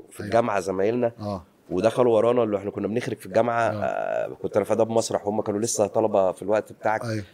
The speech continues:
Speaker 1: في جامعة القاهرة.
Speaker 2: آه.
Speaker 1: فكنا بنخرج، أو في عين شمس بن-، بنخر-، بنخرج هناك، فبعد كده دخلوا ورانا هم
Speaker 2: لقيتهم
Speaker 1: الدفعة،
Speaker 2: بقى.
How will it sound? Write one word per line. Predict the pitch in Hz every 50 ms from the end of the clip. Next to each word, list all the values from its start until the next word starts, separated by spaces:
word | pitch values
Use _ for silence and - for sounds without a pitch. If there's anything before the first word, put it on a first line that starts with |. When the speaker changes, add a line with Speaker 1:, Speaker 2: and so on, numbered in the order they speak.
| _ _ -
Speaker 1:
في | - 90
جامعة | 80 82 92 90 101 92 - -
القاهرة. | - - - 90 98 110 123 131 127 -
Speaker 2:
آه. | 110 104 101 90 - - _ _ _ _ _
Speaker 1:
فكنا | - - 80 - 107 104 101
بنخرج، | 98 98 92 - 95 80
أو | 80
في | - - 95
عين | 104 120
شمس | - 123 120 127 - -
بن-، | - 107 110 98
بنخر-، | 73 98 101 98 - - 101 107
بنخرج | - - 107 117 123 - 139 131 117 107 101
هناك، | 101 117 147 160 - -
فبعد | - - 101 98 - - _ _ _ _ _ - 73 90 85 87
كده | 98 131 123
دخلوا | 127 123 - 135 117 113
ورانا | 110 110 123 127 117
هم |
Speaker 2:
لقيتهم | 120 123 117 104 113
Speaker 1:
الدفعة، | 120 113 123 107
Speaker 2:
بقى. | -